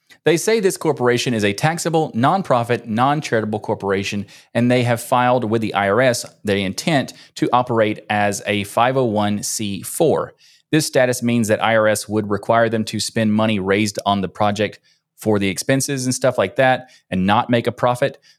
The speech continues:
but money donated to the project would not be applicable for tax deduction because it's not a charity. This is great news, not necessarily the non-tax deduction, but I think it's great news because it makes it so people can help fund the production of Bugzilla,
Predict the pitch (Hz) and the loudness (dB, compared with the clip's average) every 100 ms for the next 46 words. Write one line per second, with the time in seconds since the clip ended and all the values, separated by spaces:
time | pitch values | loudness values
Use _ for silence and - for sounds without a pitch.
0 | _ 123 117 117 117 131 117 117 117 113 | _ 0 0 2 2 2 2 2 2 0
1 | 101 131 110 95 110 101 101 90 92 107 | -2 -2 -2 0 0 0 -2 -4 -2 0
2 | 101 98 87 104 90 90 87 87 85 - | 2 0 0 -2 -2 -2 -4 -4 -4 -4
3 | 92 87 - - 98 - - 87 127 - | -4 -2 -4 -4 -4 -4 -6 -2 -2 -2
4 | 92 90 _ - - 95 90 82 87 80 | -6 -8 _ -18 -4 -2 -2 -6 -4 -6
5 | 85 - 123 87 73 - _ _ _ _ | -4 0 2 0 -4 -18 _ _ _ _
6 | - 156 - 160 127 139 151 113 110 104 | -2 -2 0 -2 0 0 0 0 0 0
7 | 110 139 117 107 110 101 90 90 90 87 | 0 0 0 0 2 2 0 -2 -2 -2
8 | 92 85 90 110 - 92 143 113 - - | -2 -4 -2 -2 -2 0 0 0 -4 -14
9 | _ _ _ - 120 123 120 110 113 104 | _ _ _ -2 -2 0 0 0 0 0
10 | 95 95 92 92 110 104 87 104 120 127 | 0 -2 -4 -2 0 0 0 0 0 -2
11 | 113 - 110 123 113 110 104 92 117 127 | -6 -6 -6 -4 -6 -4 -6 -2 0 -2
12 | - 110 107 104 95 104 101 101 - 101 | -2 0 2 0 -2 -2 0 0 -4 -2
13 | 98 101 - 98 92 107 120 95 | 0 0 0 -2 0 0 0 0